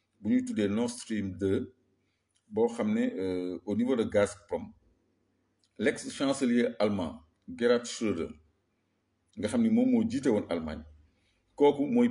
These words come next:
piloter projet boobu pour approvisionner en Allemagne en gaz. Kooku mu ngi liggéey ak Russie actuellement, l'ancien chancelier allemand,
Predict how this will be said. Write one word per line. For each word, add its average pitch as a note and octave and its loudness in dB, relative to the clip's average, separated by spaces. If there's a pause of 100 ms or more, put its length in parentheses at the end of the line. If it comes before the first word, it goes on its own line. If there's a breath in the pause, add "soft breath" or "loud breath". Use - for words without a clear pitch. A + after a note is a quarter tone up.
piloter D#3+ -2
projet G2+ 0
boobu E2+ -6
pour G#2+ -10
approvisionner B2+ -2
en G#2+ -4 (120)
Allemagne G#2+ -4 (640)
en G2+ -4
gaz. - -4 (460)
Kooku G2 -2
mu G#2 -4
ngi G2+ -2
liggéey G#2+ -4
ak - -12
Russie F#2 -14
actuellement, - -10
l'ancien A#2+ -6
chancelier F#2+ -10
allemand, E2+ -12